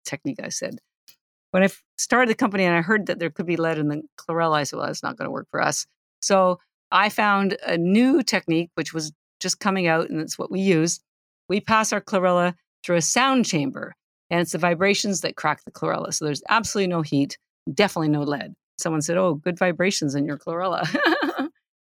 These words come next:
That's just w-, another in-, indication of, you know, the extra effort I go to and that we go to to make sure that our algae is clean and pure and safe. Now, the other thing is we get all these lab tests from the companies that grow it for us, but, well, we sell our algae th-,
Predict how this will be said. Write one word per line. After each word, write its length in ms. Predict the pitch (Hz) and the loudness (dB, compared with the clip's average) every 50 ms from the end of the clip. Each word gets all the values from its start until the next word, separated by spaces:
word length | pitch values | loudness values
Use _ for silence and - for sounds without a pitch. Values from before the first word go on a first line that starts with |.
| _ _ _ - | _ _ _ -2
That's 340 | 208 214 220 226 220 - - | 2 4 4 4 2 0 -2
just 160 | - 208 - | -2 -2 -4
w-, 180 | 208 202 - - | -2 0 0 2
another 380 | 214 202 208 214 214 214 208 | 2 4 4 4 4 4 4
in-, 160 | 202 196 196 - | 2 0 0 -2
indication 580 | - 196 196 180 - - 196 190 180 - 190 | -2 -2 -2 0 0 2 2 2 2 0 -2
of, 140 | 180 156 147 - _ _ _ _ _ _ _ _ _ _ _ - | -4 -4 -6 -12 _ _ _ _ _ _ _ _ _ _ _ -2
you 100 | - 226 | 2 2
know, 60 | 202 | 4
the 120 | 170 180 185 | 4 4 2
extra 240 | 180 - - - - | 2 0 -4 -2 0
effort 260 | - 190 - 202 180 | 0 2 2 4 4
I 120 | 170 165 165 | 4 4 4
go 240 | 143 175 175 175 | 4 4 4 4
to 200 | 175 - 185 165 | 4 4 4 4
and 80 | 170 165 | 4 4
that 80 | 160 165 | 2 2
we 120 | 165 165 | 0 0
go 180 | 151 165 160 156 | 2 2 2 2
to 160 | 156 165 156 | 2 2 2
to 80 | 151 | 2
make 160 | 151 151 151 - | 2 2 0 0
sure 220 | - 170 160 156 | 0 2 2 2
that 180 | 143 143 143 - _ - - - _ _ - | 2 0 0 -4 _ -20 -20 -20 _ _ 2
our 200 | 151 151 151 160 - | 4 4 4 4 2
algae 440 | - 156 156 147 143 151 156 151 | 2 0 0 0 0 2 4 4
is 220 | 147 147 143 - - | 4 4 2 -2 -4
clean 360 | - - - 185 170 165 165 | -4 0 2 4 6 6 6
and 120 | 156 151 | 4 2
pure 200 | 151 - 160 156 | 2 0 0 2
and 140 | 151 151 147 | 2 2 2
safe. 340 | - - 160 - - - - _ _ _ _ _ _ _ _ - | 0 0 -2 -2 -6 -8 -12 _ _ _ _ _ _ _ _ 2
Now, 80 | 214 | 4
the 100 | 220 240 | 6 6
other 160 | 247 277 302 294 | 6 6 6 4
thing 200 | 254 262 247 233 | 4 4 4 4
is 280 | 226 220 214 - - _ _ _ _ _ _ | 4 4 2 0 -2 _ _ _ _ _ _
we 100 | - 214 196 | 0 2 4
get 140 | 233 226 | 4 4
all 140 | 240 233 233 | 4 4 2
these 180 | 220 220 185 - | 2 0 0 4
lab 260 | 190 190 196 196 165 | 4 4 4 4 2
tests 280 | - 214 196 196 - - | 2 2 2 4 2 0
from 240 | - 190 190 190 | 0 0 0 0
the 80 | 190 185 | 0 0
companies 320 | - 202 175 - 190 185 | 0 -2 0 0 0 -2
that 80 | 170 175 | -2 -2
grow 200 | 143 165 160 165 | 0 2 2 2
it 60 | 151 | 2
for 180 | - 160 151 151 | 2 2 2 4
us, 200 | 160 165 - - | 2 2 0 -2
but, 180 | - 165 - _ - | -2 -2 -2 _ 0
well, 180 | - - 180 | 2 2 2
we 200 | 175 190 247 294 | 4 4 4 4
sell 260 | - - - 214 196 | 4 4 2 2 4
our 200 | 170 156 160 175 | 4 4 4 4
algae 360 | 175 160 151 139 131 151 147 135 | 4 4 2 0 0 -2 -2 -2
th-, 160 | - - | -4 -8